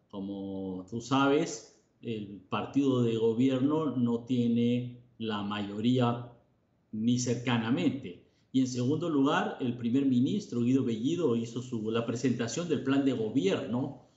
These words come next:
del gabinete que conformamos hace pocas semanas y no incluyó el tema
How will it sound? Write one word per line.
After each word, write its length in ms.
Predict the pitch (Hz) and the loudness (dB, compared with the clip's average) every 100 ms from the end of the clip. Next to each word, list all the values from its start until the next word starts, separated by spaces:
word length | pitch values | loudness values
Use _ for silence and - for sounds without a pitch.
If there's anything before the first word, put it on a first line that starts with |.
| _ _ - | _ _ -14
del 320 | 110 107 107 | -6 -4 -4
gabinete 680 | 113 110 107 143 139 135 120 | -4 -2 2 2 2 0 -2
que 240 | 117 - | -2 -6
conformamos 720 | - 107 120 110 135 143 170 - | -10 -8 -4 0 0 0 -4 -8
hace 240 | 139 110 | -8 -8
pocas 400 | - 123 123 113 | -6 -8 -6 -6
semanas 420 | 113 127 160 143 | -2 -2 -2 -2
y 100 | 123 | 0
no 300 | 120 151 175 | 2 2 2
incluyó 680 | 151 135 120 120 117 160 196 | 2 2 2 0 0 0 2
el 120 | 123 127 | 0 0
tema 560 | 135 135 139 143 - | 2 2 0 -4 -14